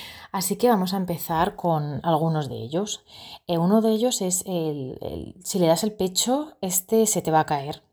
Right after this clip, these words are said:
Bueno, esto es falso totalmente. El pecho no se cae por amamantar, se cae por, ya solamente en el embarazo, pues el pecho se desarrolla,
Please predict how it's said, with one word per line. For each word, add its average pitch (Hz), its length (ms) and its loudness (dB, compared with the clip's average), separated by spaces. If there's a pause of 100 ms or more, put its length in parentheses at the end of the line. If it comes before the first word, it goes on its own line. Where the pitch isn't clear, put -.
(800)
Bueno, 139 160 -4
esto 139 160 -6
es 160 80 -4
falso 175 300 2
totalmente. 160 480 -2
El - 80 -2
pecho 180 400 -2 (320)
no 190 160 4
se 180 200 4
cae 170 280 2
por 170 180 0
amamantar, 147 600 0
se - 260 -8
cae 165 380 -2 (460)
por, 143 560 4
ya 156 140 -4
solamente 156 400 -2
en 160 80 0
el 156 100 0
embarazo, 165 640 -2
pues - 180 -6
el 147 100 -6
pecho 151 360 -6
se 156 120 -8
desarrolla, 165 880 -2